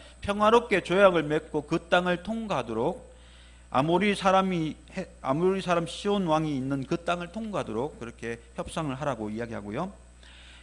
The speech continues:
헤스본 왕 시온에게는 하나님이 그 협상을 들어올 때 그 마음을 강팍해 해서 싸움이 일어나도록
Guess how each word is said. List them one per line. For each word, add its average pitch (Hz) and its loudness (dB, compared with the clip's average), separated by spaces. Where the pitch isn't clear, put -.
헤스본 233 4
왕 196 4
시온에게는 185 -2
하나님이 151 -6
그 208 -4
협상을 226 -4
들어올 185 0
때 160 -6
그 - -4
마음을 190 -2
강팍해 185 -6
해서 139 -4
싸움이 226 0
일어나도록 127 -2